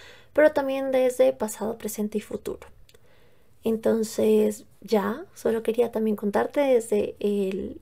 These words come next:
once de agosto <laughs> del veinte veintitrés ya están las inscripciones abiertas a todo el público. Puedes encontrarla aquí, te voy a dejar como el link de toda la información del challenge para que tengas conocimiento, para que si de alguna u otra manera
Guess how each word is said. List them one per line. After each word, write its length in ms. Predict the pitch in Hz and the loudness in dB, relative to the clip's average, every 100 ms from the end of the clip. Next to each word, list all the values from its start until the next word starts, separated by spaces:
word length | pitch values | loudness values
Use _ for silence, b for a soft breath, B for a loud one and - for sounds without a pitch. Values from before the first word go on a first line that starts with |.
| - | -14
once 400 | - 285 302 - | 2 4 4 4
de 60 | 302 | 6
agosto 600 | 294 254 233 - 226 302 - | 8 8 6 4 0 0 -8
<laughs> 160 | - - | -14 -2
del 160 | 214 202 | 0 2
veinte 260 | 202 202 | 2 2
veintitrés 520 | 202 202 214 208 262 - B B B B - | 0 0 -2 0 0 -2 B B B B 0
ya 240 | 220 220 | 2 4
están 480 | 220 - 208 208 214 | 0 -2 -2 -2 -4
las 220 | - 214 220 | -6 -4 -2
inscripciones 680 | 220 - 233 - 294 294 294 | -2 -2 -2 -2 -2 -2 0
abiertas 500 | 294 285 285 285 - | 0 2 0 0 -2
a 120 | - 220 | -6 -4
todo 260 | 226 220 | 0 2
el 100 | 214 | 2
público. 640 | - 269 285 277 - 302 - B B B - | 0 -2 -2 0 4 4 0 B B B 2
Puedes 280 | 233 233 233 | 6 6 4
encontrarla 960 | 226 220 220 214 214 208 202 202 196 - | -4 -4 -2 2 2 2 0 -2 -2 -4
aquí, 420 | 220 220 226 269 | -6 -6 -6 -6
te 160 | - 269 | 2 4
voy 140 | 240 | 6
a 40 | 226 | 4
dejar 300 | 226 220 220 | 0 -4 -6
como 340 | 202 196 - | -4 -4 -4
el 180 | - 214 | 0 2
link 260 | 226 311 415 - | 2 0 -4 -6
de 80 | 233 | -8
toda 360 | - 247 285 302 | 0 4 6 4
la 100 | 302 | 0
información 640 | - 285 285 285 - 285 | 0 0 0 -4 -6 -6
del 140 | 285 | -8
challenge 440 | - 254 254 254 - | -6 -2 0 -2 -4
para 220 | 208 208 | -4 -4
que 100 | 208 | -8
tengas 320 | - 190 190 | -8 -8 -8
conocimiento, 840 | - 196 - - 285 302 277 269 277 B B B B | -8 -8 -6 -4 -2 -2 2 2 2 B B B B
para 260 | 226 220 214 | 0 0 -2
que 160 | 214 | -6
si 120 | 214 | -2
de 60 | 220 | 0
alguna 300 | 214 196 196 | 0 0 -2
u 60 | 196 | -4
otra 140 | 190 | -8
manera 400 | 190 208 185 | -6 -4 -6